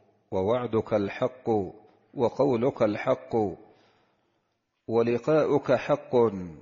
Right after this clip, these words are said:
والجنة حق، والنار حق، والساعة حق، والنبيون حق،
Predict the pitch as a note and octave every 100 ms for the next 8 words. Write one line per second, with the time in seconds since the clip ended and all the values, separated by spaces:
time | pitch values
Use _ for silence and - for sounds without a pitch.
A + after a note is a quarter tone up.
0 | - _ A#2 C3 A#2+ C3 E3 D3 C#3 C3+
1 | B2+ D#3 - - B2 A2 F#2 D#2 - -
2 | - _ - C3 C3 C#3+ D#3 C#3 C3 -
3 | E3 - C#3+ C#3 C3+ C3 - C3+ B2 A#2+
4 | B2 A#2+ - A#2+ - - A#2 - - _
5 | _ _ _ _ _ D3+ A2+ A2 G#2+ G2+
6 | A#2 B2 G2 - A#2 -